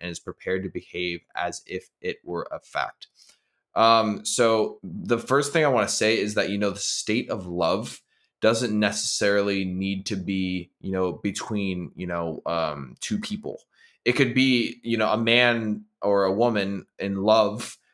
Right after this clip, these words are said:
could literally just be in love with, like, you know, their, themselves or the universe or the, the fa-, existence itself. You know, I, I, I actually, uh, consistently find myself in this state where I'm just smiling and I'm, you know, I'm just like, "I'm, I'm here. This is,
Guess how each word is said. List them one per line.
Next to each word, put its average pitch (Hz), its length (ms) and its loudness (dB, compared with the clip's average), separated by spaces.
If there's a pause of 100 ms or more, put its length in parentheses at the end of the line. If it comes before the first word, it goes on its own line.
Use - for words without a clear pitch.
(120)
could 139 160 2
literally 156 260 6
just 139 220 0
be 143 220 2
in 131 180 0
love 123 340 4
with, 120 300 2 (320)
like, 104 320 2
you 110 80 0
know, 104 400 2
their, 110 560 2 (420)
themselves 117 640 4
or 117 160 4
the 113 100 4
universe 113 540 2
or 104 80 0
the, 98 200 -4
the 107 140 0
fa-, - 240 -4 (260)
existence 120 760 0
itself. 110 540 0
You 104 60 -2
know, 107 100 2
I, 104 320 4
I, 104 200 2 (100)
I 104 160 2
actually, 107 640 2 (560)
uh, 101 280 2
consistently 117 600 -2
find 117 380 2
myself 104 640 0
in 101 100 -4
this 95 160 -4
state - 340 -2
where 98 120 2
I'm 107 120 0
just - 340 -2
smiling 104 760 2
and 95 120 -2
I'm, 95 280 -2
you 98 100 -6
know, 98 100 0
I'm 92 160 0
just 95 180 -4
like, 95 260 2
"I'm, 98 240 -2
I'm 98 160 -2
here. 104 480 0
This 101 180 -4
is, 98 300 -4